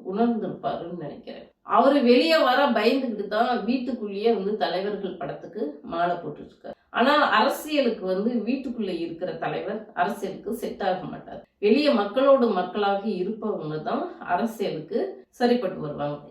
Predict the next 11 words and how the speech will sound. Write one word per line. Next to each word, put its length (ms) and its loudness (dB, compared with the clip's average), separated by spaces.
இவர் 240 2
வெளியே 340 2
வந்தாலே 560 2
இப்படி 420 0
ரசிகர்கள் 800 -4
தற்கொலை 440 -4
கூட்டம் 440 -4
இப்படி 320 -4
வந்து 360 -4
ஆர்ப்பாட்டம் 540 -2
பண்றாங்க. 420 -10